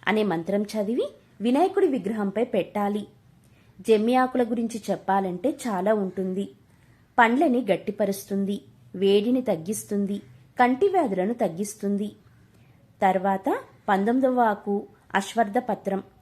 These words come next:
అంటే రావి ఆకులు. రావి ఆకులను చేతిలో తీసుకొని, "ఓం వినాయకాయ నమః, అశ్వర్థ పత్రం పూజయామి" అని రావి ఆకులను స్వామివారి విగ్రహంపై పెట్టాలి. రావి ఆకుల ఉపయోగాలు చాలా ఉన్నాయి.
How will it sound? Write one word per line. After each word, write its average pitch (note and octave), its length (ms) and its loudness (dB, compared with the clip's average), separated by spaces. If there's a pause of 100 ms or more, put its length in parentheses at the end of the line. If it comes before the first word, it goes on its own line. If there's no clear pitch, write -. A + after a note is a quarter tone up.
(300)
అంటే G3 380 2
రావి G#3 400 -2
ఆకులు. G#3 440 -2 (640)
రావి B3+ 400 6
ఆకులను B3+ 360 2
చేతిలో A3 440 -2
తీసుకొని, G#3+ 680 -4 (420)
"ఓం A3+ 340 4
వినాయకాయ G#3+ 760 -2
నమః, G#3 340 -2 (520)
అశ్వర్థ D4 400 2 (160)
పత్రం A#3 340 -2
పూజయామి" G#3 840 -2 (380)
అని G#3 240 0 (360)
రావి A#3+ 340 6
ఆకులను C#4 420 2
స్వామివారి A#3+ 640 0
విగ్రహంపై G#3 560 -2
పెట్టాలి. G#3 600 -4 (1500)
రావి A3+ 400 4
ఆకుల F4 300 2
ఉపయోగాలు A3+ 640 0
చాలా G#3+ 440 -4
ఉన్నాయి. G#3 520 -4